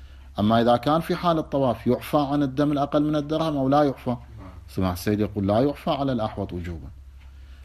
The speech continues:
فإذاً مقتضى الجمع بين ما ذكره هنا وهناك لابد شو نقيد؟ نقول: "هذا الدم الأقل من الدرهم المعفو عنه في ثوبي الإحرام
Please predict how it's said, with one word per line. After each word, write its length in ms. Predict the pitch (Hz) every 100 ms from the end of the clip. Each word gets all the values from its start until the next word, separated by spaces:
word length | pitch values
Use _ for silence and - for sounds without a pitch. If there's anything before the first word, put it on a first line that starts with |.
| -
فإذاً 360 | - 98 107 143
مقتضى 600 | 139 123 123 - 135 127
الجمع 440 | 120 110 123 120
بين 280 | 101 120 120
ما 220 | 113 113
ذكره 640 | 113 110 120 110 110 113 104
هنا 280 | 113 113 110
وهناك 640 | 107 107 113 156 156 - - - -
لابد 280 | 110 117 117
شو 160 | 117 175
نقيد؟ 340 | 165 151 127 110 - - - - - -
نقول: 300 | 101 107 110
"هذا 240 | 110 110
الدم 320 | 104 98 113
الأقل 440 | 110 101 107 113 107
من 180 | 107 110
الدرهم 580 | 98 104 110 104 110
المعفو 520 | 110 107 107 - 113 107
عنه 320 | 107 104 104
في 180 | 101 107
ثوبي 420 | 107 104 107 107
الإحرام 760 | 98 98 113 131 160 175 180